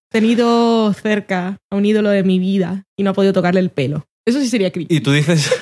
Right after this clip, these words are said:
Speaker 2: <laughs> y tú hablas de cosas creepy, ¿eh?
Speaker 1: <laughs> Socorro. Jenny Jenny diecinueve
Speaker 2: Ujú.
Speaker 1: dice que con las renovaciones y las cancelaciones va juntando puntos para los upfronts.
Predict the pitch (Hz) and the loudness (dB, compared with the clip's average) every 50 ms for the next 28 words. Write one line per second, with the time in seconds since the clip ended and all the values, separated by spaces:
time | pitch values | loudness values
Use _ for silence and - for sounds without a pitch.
0 | - 698 - - 719 - - - _ - - 508 - - 453 - - - _ _ | -2 -6 -4 -4 -6 -6 -6 -20 _ -6 -6 -6 -4 -4 -8 -8 -10 -20 _ _
1 | _ - 123 120 - 123 123 143 180 151 156 123 139 131 147 123 - - 143 151 | _ -6 -6 -2 0 0 2 2 0 0 0 0 0 -2 -2 -2 -2 -2 -2 -2
2 | 160 - 98 90 92 104 120 151 - 311 330 320 311 311 - _ _ _ - 240 | -2 -2 -4 -4 0 0 0 0 0 -2 -4 -6 -8 -10 -12 _ _ _ -6 -4
3 | 240 233 220 214 202 226 _ _ _ _ - 208 233 233 226 226 196 226 220 226 | -2 -2 -2 -2 -6 -8 _ _ _ _ -4 -2 0 0 0 0 0 0 2 2
4 | 226 220 226 214 208 - 226 214 226 254 285 294 302 302 311 320 320 330 - 117 | 2 2 2 0 -2 -2 -2 -2 0 2 2 0 2 0 0 0 0 0 -2 -2
5 | 95 113 139 185 214 202 214 214 208 - - 208 208 202 196 196 196 196 196 190 | -2 0 0 -2 -2 -2 -4 -6 -6 -6 -6 -4 -4 -4 -2 -2 0 0 2 2
6 | 185 180 - 196 196 190 190 190 190 190 185 185 185 185 - 233 233 233 240 240 | 0 0 0 0 0 2 2 2 2 2 2 2 0 0 0 0 0 0 0 0
7 | - 214 196 196 - - 185 180 185 - 185 180 180 180 - 220 220 240 254 262 | 0 -2 -2 -2 -2 -2 -2 -2 0 0 -2 -2 -2 -4 -2 -2 0 0 0 0
8 | 277 262 - 196 202 196 208 202 202 190 196 202 196 190 185 185 - 214 220 226 | -2 -2 -2 -2 -2 0 0 0 0 2 2 2 2 2 2 0 0 0 0 0
9 | 220 240 240 - - 202 180 170 170 170 - - 151 - _ - - - - - | 0 -2 -2 -2 -2 -2 0 0 0 0 -2 -4 -8 -10 _ -10 -8 -8 -8 -8
10 | - | -10